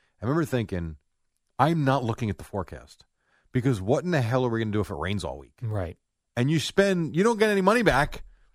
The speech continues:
Speaker 2: You do not.
Speaker 1: That house is yours for the week. I'm thinking, "All right, well, I guess you go out for lunch and you go out for dinner, and then what?" Now, we ended up with a decent week, but there have been weeks, you know, where it just rains. It's
Speaker 2: Yeah.
Speaker 1: just awful.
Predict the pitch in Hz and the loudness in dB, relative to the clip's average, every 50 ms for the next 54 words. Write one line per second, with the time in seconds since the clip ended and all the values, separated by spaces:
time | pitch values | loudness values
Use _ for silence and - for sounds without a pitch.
0 | _ - 156 160 170 160 208 202 185 175 175 180 180 208 190 196 208 190 120 160 | _ -6 -4 -2 -2 -2 0 0 0 0 0 0 2 4 4 4 4 2 0 0
1 | 147 156 202 220 202 - - 180 147 120 107 92 87 - - 104 110 110 135 131 | 0 2 2 0 0 -2 -2 0 0 0 0 -2 -4 -4 -6 -6 -4 -2 -2 -2
2 | 127 120 98 151 180 170 170 180 147 135 135 147 170 185 160 - - - - 120 | -2 0 2 2 2 4 2 0 0 2 2 2 2 0 -2 -4 -6 -6 -4 0
3 | 113 143 139 120 135 156 151 127 120 - 143 139 139 147 151 - - _ _ - | 2 2 2 2 0 -2 -4 -4 -4 -4 0 0 2 2 0 0 -4 _ _ -4
4 | 127 127 120 123 139 156 160 147 - 143 143 139 117 127 135 135 - - 135 135 | -4 0 2 2 2 2 0 -4 -6 -6 -6 -2 0 0 0 0 -2 -4 -6 -4
5 | 120 131 143 156 156 143 139 139 135 117 90 76 65 - _ _ _ _ _ _ | -2 0 0 2 2 2 2 0 0 0 -2 -2 -4 -6 _ _ _ _ _ _
6 | _ _ 135 135 131 131 147 147 147 139 135 131 123 120 92 123 117 110 98 87 | _ _ 2 4 4 4 4 2 2 2 2 2 0 0 -2 -4 -6 -6 -6 -4
7 | 120 117 98 - 95 87 120 160 165 123 90 - - - _ _ _ _ _ - | -4 -4 -4 -6 -6 -4 -2 -2 -2 -2 -4 -10 -16 -20 _ _ _ _ _ -4
8 | 117 - - 156 190 214 214 165 156 135 127 135 143 131 - - - - - 131 | -4 0 2 2 2 2 2 2 0 0 0 0 0 -2 -4 -8 -10 -10 -8 -4
9 | 139 135 120 113 110 113 113 113 117 131 135 - 139 113 85 90 87 90 92 110 | 0 2 2 2 2 2 2 2 2 0 -2 -2 -4 -4 -4 -6 -6 -4 -2 0
10 | 131 208 - 117 85 67 69 - - 117 107 104 113 143 156 135 - - - 98 | 0 0 0 -2 -4 -6 -10 -6 -4 -2 -2 -2 -2 -2 -4 -6 -8 -8 -4 -2
11 | 123 143 151 135 - 107 76 58 - | 0 0 0 -2 -4 -6 -8 -8 -10